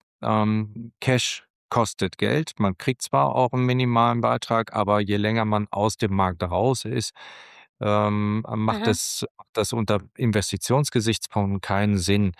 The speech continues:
Speaker 1: das in Cash zu halten, weil den Tiefpunkt erwischt man sowieso nicht. Und man verkauft auch nicht zum höchsten Punkt. Das gelingt auch uns Profis nicht. Das, äh, davon kann man, äh, durchaus jetzt, äh, Abstand
Speaker 2: Also
Speaker 1: nehmen.
Speaker 2: denen, denen das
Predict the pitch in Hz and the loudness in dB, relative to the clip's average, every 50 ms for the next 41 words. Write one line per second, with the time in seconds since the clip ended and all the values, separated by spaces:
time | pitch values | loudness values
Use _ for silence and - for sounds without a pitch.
0 | - - - _ _ - 98 - 104 95 - - 120 123 - - - - 101 95 | -14 -20 -20 _ _ -6 -2 0 -2 -2 0 0 0 0 0 -2 0 0 2 2
1 | 101 95 98 98 107 107 107 113 113 104 - - 143 - - _ - 139 139 120 | 2 0 0 0 0 2 4 2 0 2 2 0 0 0 0 _ 2 2 2 2
2 | - - - - 135 123 127 - - - 131 120 120 120 120 117 107 127 139 131 | 0 -6 -4 -2 0 0 0 -2 0 -2 0 0 2 2 2 2 4 4 4 4
3 | 110 95 87 - - - - 104 104 104 110 110 98 - 123 110 - - 135 147 | 4 2 0 -2 -6 -10 -6 -2 0 2 2 2 2 0 -2 -2 0 2 2 2
4 | 156 - - 120 117 110 117 113 - - - 117 107 117 131 123 - - 98 - | 2 2 2 2 2 4 2 0 -2 -2 0 2 4 4 4 4 2 -2 -4 -2
5 | - 90 87 85 - 113 - - 135 123 127 135 139 - 92 104 - - 120 127 | -2 -4 -4 -2 -4 -4 -2 -2 0 0 0 -2 0 0 0 0 0 0 0 0
6 | 127 - - - _ - 87 85 82 - 87 82 - - - 82 87 - - _ | 0 0 -4 -12 _ -4 -4 -4 -4 -6 -6 -6 -6 -6 -6 -6 -8 -8 -10 _
7 | - - - - - - - _ _ - 110 98 - - - 113 110 110 110 107 | -20 -20 -20 -20 -20 -20 -20 _ _ -2 -2 0 -2 -2 2 4 4 4 4 4
8 | - 113 - - 123 113 - 113 113 113 110 110 110 110 110 110 104 104 104 101 | 2 0 0 0 0 0 2 0 2 2 2 2 2 2 0 2 2 0 0 2
9 | - 120 110 - 107 107 - - 107 98 - - - - - 107 101 101 101 98 | 2 0 2 2 2 0 0 -2 -4 -4 -4 -10 -10 -8 -6 -4 -2 0 0 0
10 | 101 - - 110 - - - - 113 104 98 - 104 117 127 139 139 175 254 277 | -2 0 -2 -4 -2 -2 -2 0 2 4 4 4 6 6 6 6 6 4 4 4
11 | 302 302 302 302 294 262 226 254 254 247 247 233 233 220 214 - - - | 4 4 4 4 4 4 4 4 4 4 4 6 4 4 4 2 -6 -12